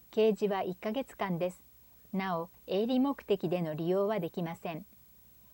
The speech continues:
二、飼い猫の不妊・去勢手術に補助金を交付しています。町では繁殖を望まない飼い主が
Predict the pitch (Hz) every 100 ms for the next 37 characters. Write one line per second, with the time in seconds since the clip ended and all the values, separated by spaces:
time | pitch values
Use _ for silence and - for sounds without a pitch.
0 | _ - _ - _ - 185 185 180 -
1 | _ _ _ _ 214 240 269 262 - 240
2 | 226 220 - 208 208 240 240 226 - 196
3 | - 262 240 240 240 190 175 165 165 -
4 | - 190 233 240 262 269 269 247 220 208
5 | 208 202 - 175 165 170 - - - -
6 | - - - - - 202 196 277 247 202
7 | 175 180 240 254 277 262 262 247 233 226
8 | 240 240 226 226 - 220 220 170 - 175
9 | 160